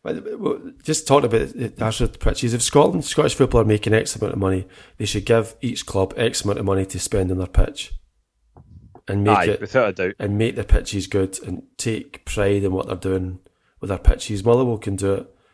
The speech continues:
Speaker 1: Accies can do it if they want to. It's, it's, it's not, it's just not good enough. That's my rant, my AstroTurf rant.
Speaker 2: Aye.
Speaker 1: Uh, and then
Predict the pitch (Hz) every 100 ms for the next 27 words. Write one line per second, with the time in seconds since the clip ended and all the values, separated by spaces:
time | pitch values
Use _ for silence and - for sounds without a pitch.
0 | _ _ _ - 107 104 110 98 101 92
1 | 92 - 92 92 90 - 104 104 - -
2 | 160 - - 98 110 - - 135 107 -
3 | 95 104 117 - _ _ _ - - -
4 | 87 87 90 87 - - - - - -
5 | - - - 92 - - 90 - 92 90
6 | 98 - _ - - - - _ 104 90
7 | 110 110 113 - - - 120 151 196 147